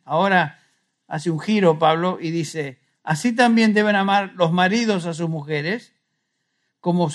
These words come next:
a sus propios cuerpos. El que ama a su mujer, a sí mismo se ama." Eh, tenemos dos instrucciones en este corto pasaje, una particularmente a las mujeres,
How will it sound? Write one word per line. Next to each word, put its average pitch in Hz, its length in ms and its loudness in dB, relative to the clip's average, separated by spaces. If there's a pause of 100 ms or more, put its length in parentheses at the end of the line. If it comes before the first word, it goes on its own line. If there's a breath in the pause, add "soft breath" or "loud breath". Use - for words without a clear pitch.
(120)
a 160 140 0
sus 156 180 -6
propios 180 500 -2
cuerpos. 160 880 -2 (760)
El 131 120 -14
que 160 120 0
ama 190 180 4
a 180 40 2
su 190 140 -4
mujer, 220 540 0 (720)
a 131 120 -12
sí 156 160 -8
mismo 151 560 -4 (400)
se - 260 -10
ama." 123 400 -8 (1000)
Eh, 57 280 -20
tenemos 175 480 2
dos 220 320 2
instrucciones 190 840 0
en 156 140 -6
este 151 480 -8 (180)
corto 165 440 -4
pasaje, 185 720 -4 (680)
una 185 340 2
particularmente 170 760 0
a 165 40 2
las 147 160 -2
mujeres, 220 680 0